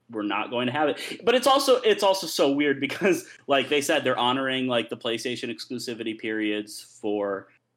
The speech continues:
um, for Deathloop and Ghostwire. But, like, those are also coming out on P C, so they, those could also be on Game Pass on P C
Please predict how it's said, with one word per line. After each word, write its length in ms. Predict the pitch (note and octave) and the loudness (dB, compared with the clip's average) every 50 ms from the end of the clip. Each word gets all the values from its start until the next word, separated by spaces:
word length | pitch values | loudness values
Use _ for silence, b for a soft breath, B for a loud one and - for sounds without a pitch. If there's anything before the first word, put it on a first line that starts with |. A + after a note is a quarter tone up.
| _ _ _ - | _ _ _ -4
um, 580 | A2 G#2+ G2+ G2 G2 F#2+ F#2 F#2 F#2 F#2 F#2 - _ _ _ _ _ _ _ _ _ _ _ - - - _ _ _ _ _ _ _ _ _ _ _ | -2 -2 0 -2 -2 -4 -4 -6 -6 -6 -8 -12 _ _ _ _ _ _ _ _ _ _ _ -16 -16 -16 _ _ _ _ _ _ _ _ _ _ _
for 100 | - C3+ | -6 -2
Deathloop 400 | B2 C3 A#2 - C#3+ C3+ A#2+ A#2+ | -2 -2 -2 0 -2 -4 -2 -2
and 180 | A#2 A#2+ A2+ A2 | -2 -4 -2 0
Ghostwire. 640 | A2+ A2+ A#2+ - - A2 F#2+ F2+ F2 E2+ F2 - _ _ _ _ _ | -2 -2 -2 -2 -2 -2 0 0 0 -2 -6 -10 _ _ _ _ _
But, 120 | - E3 D#3 | 0 2 2
like, 180 | D#3+ D3 C3 | 2 2 4
those 180 | D3 D#3 F3 F3 | 4 4 4 4
are 80 | F3+ | 4
also 260 | D3 C#3+ D#3 D#3 - D#3+ | 4 4 2 2 0 0
coming 240 | - D#3+ D#3 C#3+ | 2 2 4 4
out 140 | C#3+ C3 B2 | 4 2 2
on 120 | B2 A2 G#2+ | 0 0 -2
P 200 | - - C3 B2 | -4 -4 -4 -4
C, 320 | B2+ - - A#2 B2 C#3 | -4 -4 -6 -4 -4 -4
so 140 | C#3 - C3+ | -4 -2 0
they, 160 | B2+ B2+ C3 C3+ - - A2 - | 0 0 0 0 -4 -8 -6 -2
those 180 | - B2+ C#3+ | 0 0 0
could 140 | C#3+ - D#3+ | 2 0 2
also 260 | A#2 B2+ C#3 C#3 D3+ | 2 2 2 2 0
be 320 | C#3 B2+ B2+ B2 A#2 A2+ b b b _ _ _ _ _ _ _ _ _ _ - | -4 -2 -2 -4 -4 -4 b b b _ _ _ _ _ _ _ _ _ _ -2
on 220 | C3+ D3+ E3 E3 | 0 2 2 2
Game 260 | - D3 C3+ C#3+ D3+ - | 2 2 2 4 2 2
Pass 360 | - F3 E3+ F3 F#3+ F#3 - | 2 0 2 2 0 -2 -4
on 220 | C3 C3+ C#3 C#3 | -4 -4 -4 -4
P 240 | C3 - - D3 D3+ | -4 -6 -6 -6 -6
C 560 | C#3 - - - B2+ B2+ C#3+ E3 F3 D#3+ B | -6 -6 -4 -2 0 2 4 2 2 2 B